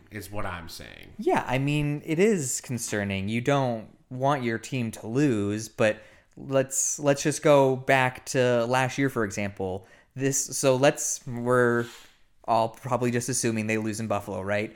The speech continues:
Speaker 2: So they're eight and six. Last year, at this point, Buffalo, eight and six.
Speaker 1: That's very true. Buffalo
Speaker 2: So
Speaker 1: was,
Speaker 2: it's,
Speaker 1: uh, Buffalo
Speaker 2: you
Speaker 1: was
Speaker 2: know?
Speaker 1: seven and six <laughs> at one point, and then they won their last five games, right? So I, I, I agree with you. I think that it, I think when all's said and done, Miami still does get in, right? 'Cause again, I think I would pick them over both the Jets and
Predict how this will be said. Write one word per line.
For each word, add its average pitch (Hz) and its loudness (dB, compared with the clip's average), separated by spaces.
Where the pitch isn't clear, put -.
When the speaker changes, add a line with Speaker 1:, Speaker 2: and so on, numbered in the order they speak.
Speaker 2:
So - -4
they're 120 4
eight 135 2
and 131 -2
six. - -2
Last 139 4
year, 160 4
at 139 -2
this 143 0
point, 147 0
Buffalo, 151 4
eight 123 2
and - -8
six. - -8
Speaker 1:
That's 131 4
very 160 10
true. 139 8
Buffalo 143 10
Speaker 2:
So 143 8
Speaker 1:
was, - 6
Speaker 2:
it's, 131 2
Speaker 1:
uh, 131 4
Buffalo 147 6
Speaker 2:
you 139 8
Speaker 1:
was 151 6
Speaker 2:
know? 170 4
Speaker 1:
seven 160 6
and 117 -2
six - 8
<laughs> - -
at 147 4
one 170 4
point, 123 0
and 127 -2
then 127 -2
they 127 -2
won 123 -2
their 113 -4
last 104 0
five 101 2
games, 95 -2
right? 101 0
So - 2
I, 160 4
I, 180 -4
I 190 4
agree 196 4
with 135 4
you. 123 2
I 123 2
think 147 -2
that 127 0
it, 151 0
I 156 2
think 180 -2
when 175 0
all's 151 2
said 143 6
and 131 -4
done, 113 0
Miami 107 0
still 113 0
does 113 2
get 117 2
in, 147 -6
right? 120 0
'Cause - 4
again, 107 -2
I 104 0
think - -4
I 104 0
would 101 -2
pick - 8
them 98 4
over 95 -8
both 101 2
the 104 4
Jets 98 -4
and 95 -2